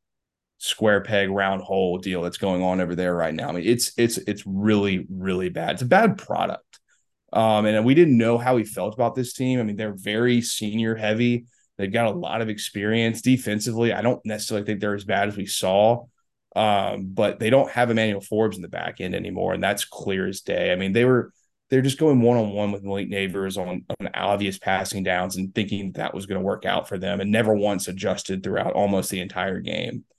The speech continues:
Uh, it was forty-one fourteen and honestly didn't even feel that close.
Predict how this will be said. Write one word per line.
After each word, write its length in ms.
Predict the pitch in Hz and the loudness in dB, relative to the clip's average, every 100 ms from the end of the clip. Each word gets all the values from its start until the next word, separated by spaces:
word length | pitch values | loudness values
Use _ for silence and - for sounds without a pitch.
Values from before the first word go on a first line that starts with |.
| _ _ _ - | _ _ _ 0
Uh, 400 | 107 101 95 85 120 | 2 4 4 2 2
it 180 | 123 | 2
was 140 | 135 120 | 2 0
forty-one 420 | 139 156 147 135 | 4 6 6 6
fourteen 480 | - 127 - 117 113 | 4 2 2 -2 -2
and 140 | 104 - | -4 -4
honestly 280 | 104 107 101 | -6 -4 -6
didn't 180 | 101 | -4
even 140 | 98 80 | -4 -4
feel 360 | - - 80 | -6 -4 -4
that 180 | 57 50 | -4 -6
close. 540 | - - - - - | -8 -10 -12 -12 -16